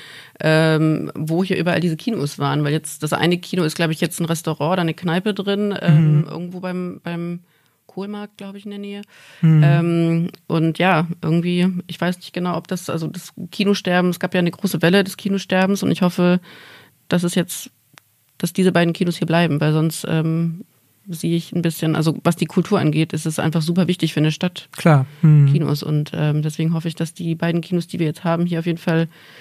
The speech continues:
Speaker 1: über die Runden kommen.
Speaker 2: Ja.
Speaker 1: Deshalb ein großes, äh, großer Appell, bitte geht in die Kinos. <laughs>
Speaker 2: Ja, genau. Ja, was man auch mal unterstützen kann, sind natürlich auch diese studentischen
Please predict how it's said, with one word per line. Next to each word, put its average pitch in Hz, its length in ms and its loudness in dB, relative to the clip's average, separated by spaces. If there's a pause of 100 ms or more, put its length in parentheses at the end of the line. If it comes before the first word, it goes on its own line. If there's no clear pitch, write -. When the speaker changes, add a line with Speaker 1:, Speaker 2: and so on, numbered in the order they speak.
(140)
Speaker 1:
über 175 120 4
die 180 60 4
Runden 196 280 2
kommen. 156 380 -2 (580)
Speaker 2:
Ja. 151 200 6
Speaker 1:
Deshalb 160 340 2
ein 165 100 0
großes, 185 440 -4
äh, - 680 -2 (240)
großer 175 240 -4
Appell, 170 320 -4
bitte 170 220 -8
geht 170 100 -4
in 165 80 -2
die 156 60 -6
Kinos. 170 460 -6
<laughs> 160 40 -2 (640)
Speaker 2:
Ja, 170 260 6
genau. 143 460 2
Ja, 147 260 2
was 165 160 2
man 175 80 6
auch 180 120 2
mal 175 120 4
unterstützen 165 420 0
kann, 165 120 2
sind 160 80 2
natürlich 160 200 0
auch 151 60 -4
diese 147 160 0
studentischen 151 720 0